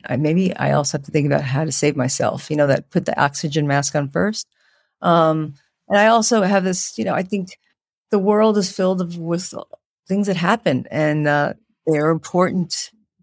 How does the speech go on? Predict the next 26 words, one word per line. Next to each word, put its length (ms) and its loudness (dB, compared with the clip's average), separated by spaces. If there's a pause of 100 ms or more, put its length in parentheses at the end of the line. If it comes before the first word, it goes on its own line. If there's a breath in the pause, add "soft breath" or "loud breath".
to 400 -2 (380)
figure 260 2
out, 340 4
like, 220 -2
even 220 0
if 100 -4
they're 100 0
in 80 2
the 60 2
background, 460 2
they're 80 -2
happening. 560 -2
And 160 -2
how 240 -2
does 160 -4
that 280 -2
affect 560 -4 (680)
the 80 -6
world 300 6
that 120 0
we're 100 0
living 280 0
in, 180 -4
right? 340 0
I 120 0
mean, 280 0